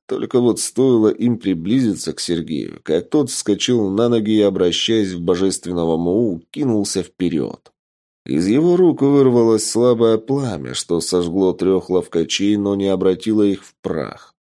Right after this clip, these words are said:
Босс подскочил к телам и выпустил множество цепных молний, поражая прущих со всех сторон чудовищ.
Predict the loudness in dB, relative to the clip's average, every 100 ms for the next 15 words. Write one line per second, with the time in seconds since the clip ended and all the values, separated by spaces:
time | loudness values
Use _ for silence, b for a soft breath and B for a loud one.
0 | -16 -2 0 2 -2 -6 -6 -2 -2 0
1 | 0 0 -2 0 2 2 2 2 0 -2
2 | -2 0 0 0 0 0 -2 -2 -4 -2
3 | -4 -2 -4 -2 0 0 0 -4 -6 -2
4 | 0 0 0 0 0 0 0 -2 -4 -4
5 | -2 -4 -4 -6 -6 -6 -4 -2 -2 -4
6 | -4 -2 0 0 0 -4 -10 -12 -14